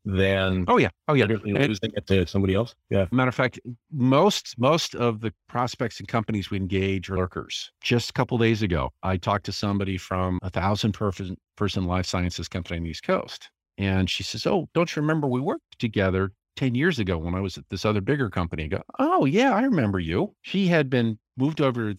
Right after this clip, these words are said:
Speaker 2: this new job three or four years ago. And she also had been following us and watching our webinars and other stuff. And so most times people, we get a lot of lurkers where they're ready to go. And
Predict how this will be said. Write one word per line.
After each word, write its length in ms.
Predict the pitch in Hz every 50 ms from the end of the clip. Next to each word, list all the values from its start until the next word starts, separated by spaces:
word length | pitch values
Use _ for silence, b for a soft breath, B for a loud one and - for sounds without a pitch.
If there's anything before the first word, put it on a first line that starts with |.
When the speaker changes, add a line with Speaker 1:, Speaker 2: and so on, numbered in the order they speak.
| - -
Speaker 2:
this 180 | 113 - -
new 140 | 117 127 147
job 400 | - 113 98 92 92 92 90 85
three 160 | - - 110
or 60 | 92
four 200 | - - 101 95
years 340 | 92 92 101 143 180 165 -
ago. 440 | 117 87 87 80 73 64 - - - _ _
And 540 | - 104 104 104 104 104 104 104 101 98 98 - _ _ _ _ _ _ -
she 220 | - - 143 123
also 880 | 110 113 143 190 - - - 143 120 113 113 113 113 113 110 110 107 104 - _ _ _ _ _ _ _
had 260 | _ - 131 123 117
been 200 | 110 113 107 101
following 500 | - - 127 120 131 139 135 135 127 127
us 280 | 127 123 120 - - -
and 240 | 98 92 92 92 90 - -
watching 320 | 101 110 110 110 - 117 107
our 100 | 104 104
webinars 580 | 104 104 101 107 107 107 107 107 107 95 -
and 80 | 82 92
other 200 | 104 120 120 98
stuff. 400 | - - 98 85 85 82 - -
And 180 | 98 92 92 90
so 200 | - 113 104 101 110 110
most 800 | 117 117 123 127 131 156 202 226 208 - - - - - - _ _ _ _
times 840 | - - 139 127 123 117 110 107 101 101 101 98 - - - - - _ _ _ - - -
people, 460 | - 131 117 - 120 104 - - -
we 140 | 117 110 104
get 100 | 113 107
a 40 | 104
lot 220 | 104 110 113 113
of 40 | 104
lurkers 460 | 101 104 110 110 - 107 98 92 -
where 120 | 104 101 95
they're 120 | 95 92
ready 240 | 92 95 98 95 92
to 80 | 92 92
go. 340 | 87 104 98 92 92 90 -
And 200 | 92 147 160 131